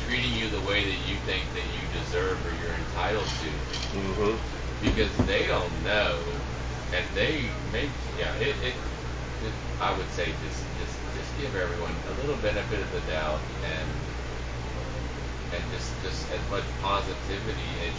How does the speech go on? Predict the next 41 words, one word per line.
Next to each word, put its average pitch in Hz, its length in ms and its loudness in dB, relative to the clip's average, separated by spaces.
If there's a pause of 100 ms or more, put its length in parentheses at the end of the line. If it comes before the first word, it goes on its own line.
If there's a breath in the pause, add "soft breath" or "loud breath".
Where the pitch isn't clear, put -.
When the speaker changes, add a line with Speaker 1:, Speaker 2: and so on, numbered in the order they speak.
Speaker 1:
you 120 80 0 (120)
can 101 80 0 (160)
put - 180 0
out 107 300 6
there. - 160 0
And - 160 0
if - 160 -2
someone's 113 320 2
being - 320 0
negative, - 480 0 (1400)
like - 160 0
we - 80 -2
Speaker 2:
There's 107 160 8
Speaker 1:
said, 113 80 8
Speaker 2:
gotta 113 160 12
be 101 160 8
a 87 40 8
reason. 82 280 8 (160)
Speaker 1:
yeah, 76 160 2
there's 62 240 -2
gotta 101 240 4
be 117 80 0
a 113 80 0
reason, 90 360 -2 (440)
and 95 100 0
don't 95 220 -2
hit 104 160 2
'em - 80 0
with - 160 -4
more 90 160 2
ne-, 82 400 2
Speaker 2:
<clears throat> 101 80 6
Speaker 1:
negative, 80 400 2
because - 320 -2
that's 90 240 2
just - 160 -2
gonna 62 160 -2
make 82 240 0
that 82 120 0 (120)
fire 85 320 0
grow - 160 -2